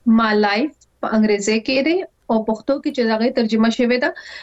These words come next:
نو هغه، او ترجمه شوې ده، خو ما ته لا پته نه لګي چې اویلیبل دی او که نه، چونکې زه به هغه معلومات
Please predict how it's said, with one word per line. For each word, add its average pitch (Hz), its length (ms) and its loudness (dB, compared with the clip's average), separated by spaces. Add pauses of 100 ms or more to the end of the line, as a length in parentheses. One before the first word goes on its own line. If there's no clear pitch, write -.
(160)
نو 240 80 0
هغه، 262 460 -2
او 247 180 0
ترجمه 262 420 -2
شوې 392 280 -2
ده، 403 80 0
خو 294 240 -2
ما 330 140 2
ته 320 120 -2
لا 269 100 2
پته 285 240 0
نه 311 100 4
لګي 320 180 4
چې - 180 -2
اویلیبل 269 480 0
دی 285 120 0
او 349 120 2
که 247 120 0
نه، 262 140 2
چونکې 254 260 0
زه 240 120 2
به 233 100 2
هغه 226 180 0
معلومات 226 400 2